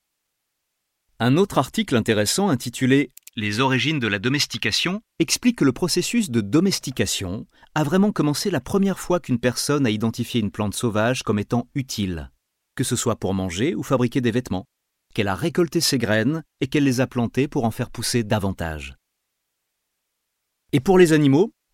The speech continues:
c'est pareil. Certains animaux ont été choisis parce qu'ils permettaient d'obtenir des produits précieux pour les humains, comme la fourrure, la viande et le lait par exemple,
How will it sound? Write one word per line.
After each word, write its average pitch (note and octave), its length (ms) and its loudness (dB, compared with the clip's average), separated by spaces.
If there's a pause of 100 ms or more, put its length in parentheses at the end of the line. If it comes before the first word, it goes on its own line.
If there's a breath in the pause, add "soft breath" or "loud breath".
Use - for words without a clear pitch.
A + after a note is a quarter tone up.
c'est - 180 -2
pareil. G2 380 -2 (500)
Certains C3+ 480 0
animaux B2 340 6
ont G#3 140 6
été D#3 240 0
choisis D3+ 360 0
parce D3 200 -4
qu'ils A#2+ 180 -2
permettaient A2+ 360 2
d'obtenir B2+ 480 0
des B2 80 0
produits A#2+ 280 -4
précieux D3+ 440 0
pour G#2+ 160 -4
les F#2+ 160 0
humains, F2+ 200 0 (460)
comme G#2 160 -2
la A2 80 0
fourrure, A#2 480 2 (240)
la G2+ 140 -2
viande A2+ 340 2
et G#2 60 4
le A#2 100 6
lait C3 160 4
par F#2 180 -4
exemple, E2 400 -8